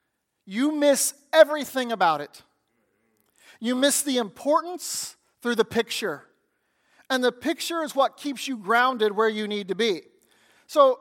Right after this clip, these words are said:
so for example, I have pictures of my family in my office upstairs. You know, why is that? Is it because, because I forget what they look like and I, I need to remind myself from time to time?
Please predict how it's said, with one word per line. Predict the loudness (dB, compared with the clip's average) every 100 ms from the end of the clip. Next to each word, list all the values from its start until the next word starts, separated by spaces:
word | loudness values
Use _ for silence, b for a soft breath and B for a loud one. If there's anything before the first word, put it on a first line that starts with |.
| -4
so | -6
for | 0 -2
example, | 0 -2 0 -2 2
I | 2 4
have | 2 0
pictures | -6 -6 -6 -4 -2 -2
of |
my | 2 2 2
family | 0 0 0 -6 -8 -8
in | 0
my | 2
office | 4 2 0 -4
upstairs. | -6 -6 -14 -14 -18 -20 _ _ _ _ -10
You |
know, | 0
why | 6 6
is | 6 4
that? | 0 -2 -4 _ _ _ _ -14
Is | -6
it | -6 -6 -2
because, | 2 2 0
because | -4 2
I | 2
forget | 2 0 2
what | 2 2
they | 2
look | 2 4
like | 4 4 2
and | -8
I, | -12 -10
I | -6
need | -2 0
to |
remind | 0 4 2 2
myself | -2 2 2 2
from | 0 2
time | 4 4
to | 0
time? | 0 0